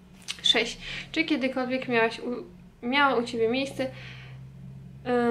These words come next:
diametralna zmiana poglądów, sposobu postrzegania jakiegoś zjawiska lub osoby? Miała. Ale nie wiem, czy chcę to uta-, tutaj o tym akurat mówić. Y,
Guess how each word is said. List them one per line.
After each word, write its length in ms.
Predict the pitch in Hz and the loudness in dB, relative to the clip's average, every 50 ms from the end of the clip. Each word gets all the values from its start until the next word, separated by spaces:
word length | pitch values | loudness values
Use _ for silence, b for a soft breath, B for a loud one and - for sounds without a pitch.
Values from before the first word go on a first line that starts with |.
| 233 233 240 233 233 B B B B B B B B - | 6 4 4 2 -2 B B B B B B B B -10
diametralna 680 | 254 233 254 277 277 262 262 254 254 254 254 254 254 262 | -6 -2 0 2 2 2 2 2 2 2 4 4 4 4
zmiana 260 | 247 240 240 233 233 | 4 4 4 4 4
poglądów, 460 | 233 233 208 233 269 277 269 269 269 | 2 0 0 2 2 2 0 -2 -4
sposobu 400 | - - 254 247 - 247 226 220 | -4 -4 -4 -2 0 0 -2 -2
postrzegania 640 | 226 - 233 - - - 233 233 233 226 226 220 | -2 -4 -8 -4 -2 -2 0 2 4 4 4 4
jakiegoś 340 | 214 214 214 226 220 233 240 | 2 0 0 0 0 0 0
zjawiska 440 | 226 226 214 208 226 233 - - 220 | 2 0 -2 -2 -2 -6 -4 -4 -4
lub 200 | 202 208 208 - | -4 -4 -6 -10
osoby? 300 | 226 - - - - - - B B B B B B B B B B B B B - - - - - | -10 -8 -8 -8 -8 -12 -14 B B B B B B B B B B B B B -20 -20 -20 -8 -2
Miała. 440 | 240 240 233 220 208 202 196 196 202 - - - - - - - - - | 2 4 4 4 4 2 0 0 -2 -4 -10 -18 -20 -20 -20 -18 -6 2
Ale 200 | 294 320 339 349 | 6 6 8 8
nie 100 | 349 269 | 8 6
wiem, 100 | 226 220 | 4 2
czy 100 | 220 - | 0 -4
chcę 140 | - - 226 | -10 -8 -4
to 100 | - 233 | -2 -2
uta-, 180 | 214 220 233 233 | -2 -2 -4 -6
tutaj 340 | - 226 214 - 226 214 | -6 -6 -2 0 0 0
o 60 | 214 208 | 0 -2
tym 140 | 214 220 | -2 -4
akurat 360 | 220 220 - 226 220 220 220 240 | -6 -4 0 2 2 2 2 2
mówić. 360 | 233 220 214 214 208 - | 0 0 0 -2 -6 -6
Y, 40 | - | -6